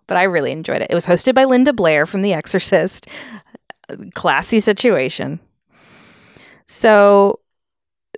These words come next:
the footage shows the P O V of someone walking through the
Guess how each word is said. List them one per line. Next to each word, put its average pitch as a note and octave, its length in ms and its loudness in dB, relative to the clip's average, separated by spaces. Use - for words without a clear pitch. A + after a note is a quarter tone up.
the A3 160 -2
footage F4+ 340 2
shows F3 480 2
the F3 120 -2
P F#3+ 260 -2
O F#3+ 60 2
V F3 180 0
of E3 80 0
someone D#3+ 420 -2
walking E3 380 -2
through F3 160 -4
the F3+ 160 -2